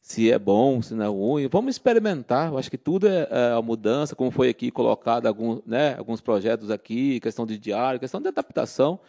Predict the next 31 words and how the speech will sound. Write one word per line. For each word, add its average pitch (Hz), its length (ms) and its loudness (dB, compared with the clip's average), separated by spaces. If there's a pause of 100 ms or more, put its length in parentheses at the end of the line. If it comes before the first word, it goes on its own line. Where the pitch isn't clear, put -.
(260)
eu, 214 180 2
eu 220 240 2
sou 208 160 4
favorável, 139 600 4 (120)
vamos 175 200 0
experimentar. 208 580 -2 (460)
Porque 185 220 2
nem 240 200 0
tudo 214 260 0
a 180 60 4
gente 156 160 0
tem 160 100 4
a 147 60 2
razão. 127 260 2
Se 160 100 -6
for 196 140 4
colocar 190 320 2
aqui 139 160 -4
na, 123 160 -2
na, 113 320 -4
na 120 100 -4
colocações 117 600 -2
de 113 100 -8
cada 139 300 0
um 117 120 -6
aqui, 170 280 -4
vai, 170 120 2
todo 247 320 -2
mundo 202 140 -4
vai 208 80 2
perceber 151 680 2